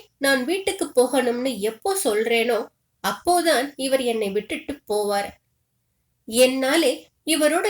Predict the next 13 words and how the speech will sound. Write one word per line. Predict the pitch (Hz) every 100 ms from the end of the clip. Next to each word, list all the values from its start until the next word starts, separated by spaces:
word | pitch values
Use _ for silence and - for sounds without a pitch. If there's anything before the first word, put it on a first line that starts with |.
| 285
எல்லா | 240 311 381
புரோகிராமும் | 381 254 254 262 262 269 269
கெட்டு | 240 - 339
போனா | - 254 220 196
கூட | - 220 277 233 - -
அதை | 226 202 196
பெருசா | 214 277 302 359 359
பாராட்ட | 233 233 262 262
மாட்டார்னு | 233 208 196 202 202 240 220 - _ _ _ _
என் | 208 190 208 302
மனசுக்கு | 277 277 294 247 - 285
புரிகிறது. | - 226 226 214 208 214 - _ _ _ _ _ -
இவர் | 226 208 226